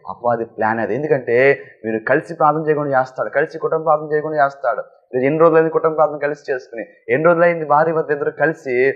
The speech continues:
ఏక మనసుతో ప్రార్థన చేసి, "ప్రభు నీతో మాట్లాడుచున్నాడు." మనసులో కలవాలి, హృదయాలు కలవాలి.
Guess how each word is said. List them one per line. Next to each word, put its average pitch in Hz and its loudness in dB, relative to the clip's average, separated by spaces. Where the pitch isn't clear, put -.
ఏక 127 0
మనసుతో 127 -4
ప్రార్థన 107 -4
చేసి, 92 -8
"ప్రభు 117 0
నీతో 123 -2
మాట్లాడుచున్నాడు." 98 -6
మనసులో 104 -2
కలవాలి, 107 0
హృదయాలు 110 0
కలవాలి. 113 2